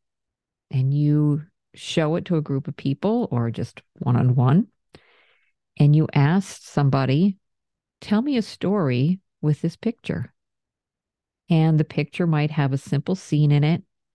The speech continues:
maybe a couple of characters, and that person will tell a story, most of the time pulling something from their past or their experiences. It's usually how it is. We always think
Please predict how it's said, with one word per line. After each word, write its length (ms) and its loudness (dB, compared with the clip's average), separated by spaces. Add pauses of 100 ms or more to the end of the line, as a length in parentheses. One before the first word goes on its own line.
(240)
maybe 180 0
a 60 0
couple 320 -2
of 80 -2
characters, 760 -2 (800)
and 360 2
that 200 -2
person 480 -2
will 560 -2 (580)
tell 240 -2
a 80 0
story, 680 -2 (680)
most 340 2
of 100 -4
the 80 -6
time 360 -4
pulling 380 -2
something 560 -2
from 220 -6
their 180 -4
past 520 -6
or 120 0
their 200 2
experiences. 960 0
It's 240 -10
usually 420 0
how 220 2
it 80 2
is. 200 0
We 240 0
always 440 -2
think 400 -2